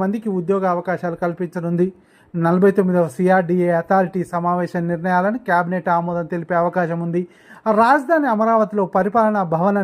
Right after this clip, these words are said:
నిర్మాణాలకు టెండర్లు దక్కించుకున్న సంస్థలకు రాష్ట్ర మంత్రివర్గం ఆమోదం తెలపనుంది. రూపాయలు ఎనిమిది వందల ఎనభై రెండు పాయింట్ నాలుగు ఏడు కోట్లతో జిఐడి టవర్, పద్నాలుగు వందల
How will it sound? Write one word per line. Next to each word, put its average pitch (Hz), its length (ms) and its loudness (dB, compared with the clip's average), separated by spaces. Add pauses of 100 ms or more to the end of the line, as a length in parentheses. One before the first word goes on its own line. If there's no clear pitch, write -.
నిర్మాణాలకు 190 640 -2 (100)
టెండర్లు 180 400 0
దక్కించుకున్న 175 420 -6 (120)
సంస్థలకు 202 480 0 (640)
రాష్ట్ర 247 340 2 (100)
మంత్రివర్గం 185 500 -2 (220)
ఆమోదం 180 380 0
తెలపనుంది. 175 500 0 (400)
రూపాయలు 240 460 4
ఎనిమిది 220 300 2
వందల 226 200 4 (140)
ఎనభై 196 240 2
రెండు 196 180 0 (100)
పాయింట్ 202 300 2 (480)
నాలుగు 220 380 4
ఏడు 185 140 2 (100)
కోట్లతో 220 420 2 (500)
జిఐడి 254 400 2 (160)
టవర్, 190 300 4 (340)
పద్నాలుగు 220 500 4
వందల 220 160 2